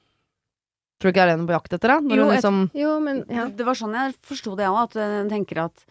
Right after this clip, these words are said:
Speaker 2: har jeg, er det jeg som bare ikke har sånne tre tette venner, og så er, begynner det å bli, eh,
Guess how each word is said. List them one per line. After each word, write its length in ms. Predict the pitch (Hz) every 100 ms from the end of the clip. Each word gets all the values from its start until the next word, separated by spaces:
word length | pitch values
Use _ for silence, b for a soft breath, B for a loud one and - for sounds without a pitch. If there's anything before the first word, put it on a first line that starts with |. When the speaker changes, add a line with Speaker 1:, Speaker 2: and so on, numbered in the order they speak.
| b b
Speaker 2:
har 140 | 190 190
jeg, 360 | 170 170 175 -
er 80 | 175
det 120 | 185
jeg 260 | 151 143 143
som 180 | 180
bare 220 | 170 151 147
ikke 160 | 170
har 140 | 156 160
sånne 160 | 160 151
tre 360 | 160 147 147 - _ _ -
tette 500 | 196 - _ 165 165 165 165 160 156 _ _ _ 185
venner, 400 | 190 185 254 214 _ -
og 80 | 170
så 140 | 180
er, 260 | 165 160 156 - _
begynner 300 | 175 175 160
det 60 | 160
å 40 |
bli, 140 | 156 160 160
eh, 500 | 160 160 156 156 151